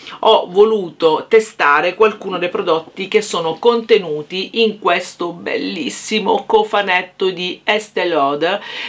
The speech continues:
che mi è stato gentilmente offerto da Estée Lauder tramite la piattaforma Octoly. Questo è uno di quei regali di Natale meravigliosi.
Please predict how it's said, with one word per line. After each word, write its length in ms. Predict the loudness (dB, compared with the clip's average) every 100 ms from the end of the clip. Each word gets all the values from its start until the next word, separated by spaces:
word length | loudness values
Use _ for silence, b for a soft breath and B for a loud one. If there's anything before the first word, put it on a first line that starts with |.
| B
che 240 | 0 0 0
mi 100 | -8
è 40 |
stato 400 | -4 0 0 0
gentilmente 560 | -10 -10 -8 -8 -8 -8
offerto 460 | -6 -2 -2 -4 -2
da 240 | -2 -2
Estée 320 | -4 -2 0
Lauder 440 | 2 2 2 -2 -2
tramite 520 | -2 -2 -2 0 0
la 140 | 0
piattaforma 960 | 0 -2 0 -4 -4 -10 -8 -4 -4 -6
Octoly. 580 | -18 -18 -14 -8 -6 -6 B B B 0
Questo 520 | 2 2 0 -2 0
è 80 | 2
uno 200 | 2 0
di 120 | -4
quei 180 | -6 -4
regali 340 | -2 -2 -2
di 80 | -6
Natale 580 | -8 -4 -2 0 -2 -6
meravigliosi. 1120 | -4 -2 -2 -4 -4 -2 0 -2 0 0 0